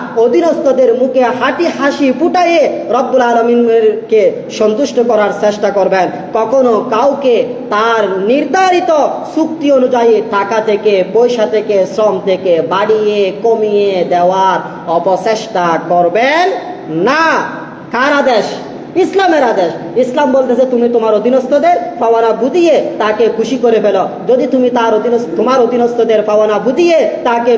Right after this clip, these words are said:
খুশি করতে তুমি ব্যর্থ হও, হয়তো তুমি দুনিয়াতে, না হয় পরকালে তুমি অপমান-, অপমানিত হবা, লাঞ্ছিত হবা, অপদস্থ হবা। আল্লাহ তাআলার হাবিব বছরের শুরুতেই, শুরু মাসেই যে ওয়া-, যে দেখছেন আজকে কিন্তু শুক্রবার, ঠিক কি না? আবার বছরের একেবারে প্রথম দিন।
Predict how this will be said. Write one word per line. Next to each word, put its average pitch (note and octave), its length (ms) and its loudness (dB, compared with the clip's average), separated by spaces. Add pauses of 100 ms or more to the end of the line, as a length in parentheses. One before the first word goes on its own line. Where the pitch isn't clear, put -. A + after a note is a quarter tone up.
খুশি B3 280 -2
করতে B3 260 2
তুমি G#3+ 220 2
ব্যর্থ D#4 280 0
হও, E4+ 320 2 (160)
হয়তো C4 280 0
তুমি A#3 240 2
দুনিয়াতে, F4 800 0
না A#3 100 0
হয় A3 220 2
পরকালে G#3+ 460 0
তুমি G#3 180 0
অপমান-, A#3+ 480 0
অপমানিত A#3+ 540 0
হবা, G#3 260 0
লাঞ্ছিত F#3+ 380 -2
হবা, F3+ 220 2
অপদস্থ E3+ 420 -2
হবা। C#3 260 -2 (320)
আল্লাহ G3+ 240 2
তাআলার G#3 300 2
হাবিব C#4+ 320 2 (260)
বছরের C#4 400 2
শুরুতেই, F#4 560 0 (220)
শুরু F#4+ 320 0
মাসেই F4+ 460 2 (300)
যে A#3+ 180 4
ওয়া-, A#3+ 380 0
যে B3+ 160 2 (240)
দেখছেন A#3 320 0
আজকে A#3+ 380 0 (200)
কিন্তু G#3+ 200 0
শুক্রবার, G#3+ 600 0
ঠিক A3 120 0
কি A#3+ 120 0
না? F3+ 160 0 (340)
আবার A#3 240 0
বছরের B3+ 420 2
একেবারে B3 320 2
প্রথম G3+ 400 0
দিন। D#3+ 180 -2